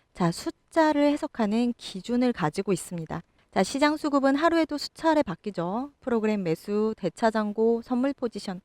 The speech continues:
이게 몇 분 만에 완전히 뒤집힐 수 있어요. 그래서 저는 매일 이런 흐름을 분석을 해서 실시간 타점과 전략을, 자, 문자로 공유 드리려고 합니다. 왜 영상에서 공개하지 않느냐고요?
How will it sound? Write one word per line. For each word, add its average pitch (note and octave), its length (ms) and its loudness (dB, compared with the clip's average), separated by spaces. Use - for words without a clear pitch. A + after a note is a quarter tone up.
이게 A#3 180 2
몇 D#3+ 220 -2
분 D#4+ 100 -6
만에 E4+ 240 2
완전히 G#3+ 420 0
뒤집힐 A3+ 460 -6
수 - 140 -6
있어요. D#3+ 400 -10
그래서 G#3 260 0
저는 G#3+ 420 -4
매일 G3 400 4
이런 F3+ 240 -4
흐름을 D4+ 440 0
분석을 G3 480 -6
해서 A#3+ 320 0
실시간 C4+ 920 0
타점과 C4 760 -2
전략을, F#3+ 720 2
자, E3 140 -2
문자로 A3 840 2
공유 G3+ 300 0
드리려고 F#3+ 480 2
합니다. G3 380 -2
왜 C#4 160 2
영상에서 D4+ 560 0
공개하지 G#3+ 460 2
않느냐고요? E3+ 680 -2